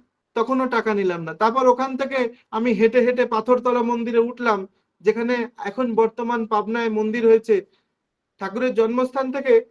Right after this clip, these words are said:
এই পাথরতলা মন্দির একটু দূর, ওটা হিমায়তপুরে, এটা হচ্ছে পাবনা শহরে। তো যখন পাবনা শহরে পৌঁছালাম, যিনি মন্দিরে ছিলেন তিনি বলছেন, "আপনি এখানেই থাকেন, আপনার চিন্তা করতে হবে না।" ঠাকুরের দয়া অসীম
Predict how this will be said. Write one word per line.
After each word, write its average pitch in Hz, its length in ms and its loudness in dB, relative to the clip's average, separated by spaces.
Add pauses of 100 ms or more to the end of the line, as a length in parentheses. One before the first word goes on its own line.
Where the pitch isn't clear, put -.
(120)
এই 220 140 2
পাথরতলা 233 560 0
মন্দির 269 300 -6
একটু 247 240 -4
দূর, 175 220 0
ওটা 214 180 -2
হিমায়তপুরে, 254 800 -2
এটা 208 200 0
হচ্ছে 254 280 -6 (1000)
পাবনা 220 300 0
শহরে। 151 360 -6 (600)
তো - 40 -8
যখন 254 260 -4
পাবনা 254 300 -2
শহরে 277 300 -6
পৌঁছালাম, 269 500 -6 (340)
যিনি 240 220 -8
মন্দিরে 240 420 -4
ছিলেন 254 300 -6
তিনি 247 200 -8
বলছেন, 247 360 -4 (440)
"আপনি 208 320 -6
এখানেই 269 380 -6
থাকেন, 262 340 -4
আপনার 240 300 -4
চিন্তা 247 280 -4
করতে 254 300 -6
হবে 214 220 -2
না।" 185 140 -6 (760)
ঠাকুরের 240 420 -2
দয়া 226 300 2
অসীম 233 300 0